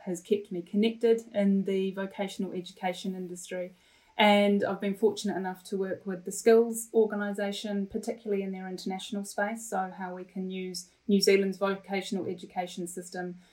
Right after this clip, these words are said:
to support growth, particularly in developing countries.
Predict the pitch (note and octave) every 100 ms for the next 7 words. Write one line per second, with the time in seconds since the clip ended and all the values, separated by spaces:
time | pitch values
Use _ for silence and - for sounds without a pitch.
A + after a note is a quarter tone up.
0 | _ _ G3+ - G3+ - G3 - G3 G3
1 | G3 - A3+ - A3+ - A3+ G3+ F#3 F3
2 | F3 G3 G#3 A3+ A3+ A3+ - B3+ B3